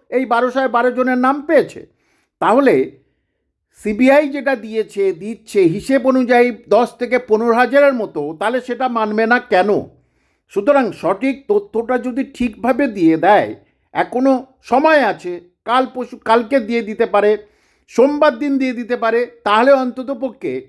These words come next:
সবার মনে একটু শান্তি আসবে এবং অযোগ্যরা আর স্কুলে যাবেই না, তারা অনেক আগে বুঝে যাবে। যদিও এখানে যে নাম, ঠিকানা সব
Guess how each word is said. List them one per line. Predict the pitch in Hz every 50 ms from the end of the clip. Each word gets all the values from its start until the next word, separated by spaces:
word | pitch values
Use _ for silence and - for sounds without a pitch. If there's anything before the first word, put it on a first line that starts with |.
| _ _ _ _ _ _ _ _ _ _ _ _ _ _ _ _ _ _ _ _ _ _ _ _ _ -
সবার | - 214 233 262 269 277 269
মনে | 254 262 254 254
একটু | 254 254 - 269 247
শান্তি | - 233 220 226 220 214 - 269 277
আসবে | 269 254 - - - 226 214 208 202 - -
এবং | 220 240 277 262 208 170 196 220 220 -
অযোগ্যরা | - 185 202 190 247 262 233 202 208 277 269 240 180 160 190 233 220 - _ _ _ _ -
আর | 165 196 226 240 226 214
স্কুলে | 190 - - _ - 240 247 254 247
যাবেই | - 208 185 185 - 254 294 302
না, | 277 226 160 151 170 - _ _ _ _ _ -
তারা | 208 254 262 247
অনেক | 233 226 233 254 262 -
আগে | 247 240 208 247 233
বুঝে | 190 190 220 196 240 247
যাবে। | 208 180 147 127 165 233 330 - _ _ _ _ _ -
যদিও | 135 156 226 254 233 277 302 302 294
এখানে | 269 240 233 - 226 233 240 247 254 240
যে | 202 226 220 220 220 220 214 214 _ - 151
নাম, | 160 180 196 214 226 240 247 240 240
ঠিকানা | - 226 196 - 233 233 233 247 233
সব | - 226 233